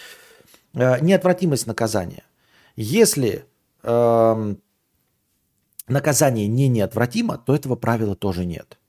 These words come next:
Понимаете, вот говорят, что по правилам дорожного движения нужно включать поворотники. А, это правило дорожного движения. А правило жизни, в чем сложность состоит именно доктрины Моргана? Понять настоящее правило. А настоящее правило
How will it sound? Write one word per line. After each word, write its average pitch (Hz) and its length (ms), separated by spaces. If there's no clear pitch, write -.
Понимаете, 202 380
вот 143 120
говорят, 143 300
что - 160
по 120 80
правилам 214 320
дорожного 147 380
движения 143 640
нужно 147 460
включать 110 420
поворотники. 92 720
А, 104 800
это 131 180
правило 123 280
дорожного 120 380
движения. 107 640
А - 120
правило 104 380
жизни, 139 500
в - 100
чем 185 220
сложность 135 640
состоит 117 580
именно 104 260
доктрины 104 380
Моргана? 98 400
Понять 143 360
настоящее 147 720
правило. - 440
А - 100
настоящее 151 640
правило 98 500